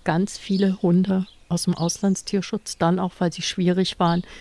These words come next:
schwierige Vergangenheiten hatten, äh, die Menschen überfordert haben und die Menschen nichts Besseres wussten, als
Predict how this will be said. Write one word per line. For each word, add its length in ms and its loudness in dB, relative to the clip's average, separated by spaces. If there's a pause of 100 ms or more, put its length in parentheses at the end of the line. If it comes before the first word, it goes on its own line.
(140)
schwierige 540 4
Vergangenheiten 960 0
hatten, 400 -2 (560)
äh, 320 4 (200)
die 80 -2
Menschen 440 0
überfordert 760 0
haben 360 0 (160)
und 120 2
die 60 -4
Menschen 500 -2 (1000)
nichts 380 4
Besseres 560 0
wussten, 460 -2 (480)
als 460 2